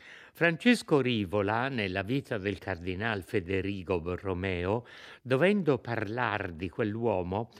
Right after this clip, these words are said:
lo chiama un signore altrettanto potente per ricchezze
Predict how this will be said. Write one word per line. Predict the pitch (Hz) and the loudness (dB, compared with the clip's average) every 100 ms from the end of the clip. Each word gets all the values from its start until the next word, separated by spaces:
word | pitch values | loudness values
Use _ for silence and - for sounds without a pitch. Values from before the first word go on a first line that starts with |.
| - - - | -18 -6 2
lo | 202 | 2
chiama | - 202 196 185 165 - - | 4 0 2 -2 -4 -10 -4
un | 165 131 | 0 0
signore | 104 226 220 214 226 226 202 214 202 208 202 | 0 0 2 4 6 6 6 4 6 6 6
altrettanto | 160 - 151 139 156 147 131 143 - | 4 0 -2 0 0 0 0 0 2
potente | 147 - 131 123 110 135 | 2 4 2 2 0 0
per | - 117 | 0 2
ricchezze | 127 - - 123 - - 120 117 | 2 2 2 2 0 0 4 4